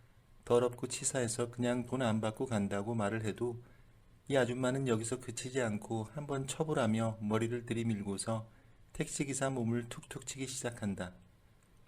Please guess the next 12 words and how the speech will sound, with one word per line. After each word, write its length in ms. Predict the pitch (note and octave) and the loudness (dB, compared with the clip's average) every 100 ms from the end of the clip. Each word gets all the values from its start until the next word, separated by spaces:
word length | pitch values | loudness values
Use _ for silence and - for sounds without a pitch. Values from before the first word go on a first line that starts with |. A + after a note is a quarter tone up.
| - - - - | -20 -20 -20 -12
그걸 260 | - C#3+ | 2 2
지켜본 460 | D3+ - C#3+ C#3 C#3 | 2 0 2 2 2
동네 320 | C3 B2 B2+ | 2 2 2
사람들은 640 | B2 C3 B2+ B2+ B2 A#2+ | 2 0 0 0 0 -2
그제서야 520 | A#2 A2+ A#2 A#2 A2 A#2+ | -4 -2 0 0 0 2
말려야겠다고 920 | A2+ G#2 A2 A2 A2+ G#2 - G#2 A#2 | 2 2 2 2 0 -2 -2 -2 -2
생각한 480 | A#2 B2+ A#2+ A#2 A#2+ | -4 -6 -6 -4 -2
건지 500 | G#2+ G2 A2 G#2+ G#2+ - - - - - - | 0 -2 -2 -4 -4 -16 -20 -20 -20 -20 -2
이 120 | C3 | 4
아줌마와 600 | A#2+ A2+ A#2+ A#2 A#2 A#2+ | 4 4 2 4 4 0
택시기사를 760 | - - - C3+ A2+ A#2 A#2+ B2 | -6 -4 -2 -2 0 2 2 2
말렸고 720 | A2 G2+ G2+ - A#2 A2+ | 2 2 -2 -4 -4 -4